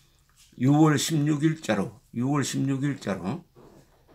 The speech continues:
오천 회원 일동으로 성명서를 발표를 했습니다. 그 내용이 정광훈 한기총 회장 문재인 하야 촉구 성명을 지지한다.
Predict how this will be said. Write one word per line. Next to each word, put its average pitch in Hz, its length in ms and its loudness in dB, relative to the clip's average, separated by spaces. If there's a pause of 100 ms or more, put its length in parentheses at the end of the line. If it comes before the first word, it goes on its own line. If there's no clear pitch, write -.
(240)
오천 135 500 0
회원 123 440 0 (140)
일동으로 123 960 -2
성명서를 139 840 2 (160)
발표를 98 460 -4
했습니다. 87 440 -12 (440)
그 131 80 -2
내용이 120 680 4 (1040)
정광훈 156 640 6
한기총 131 680 0
회장 110 520 0 (460)
문재인 127 460 2
하야 117 340 0
촉구 135 380 -6
성명을 120 680 -2 (200)
지지한다. 107 640 -2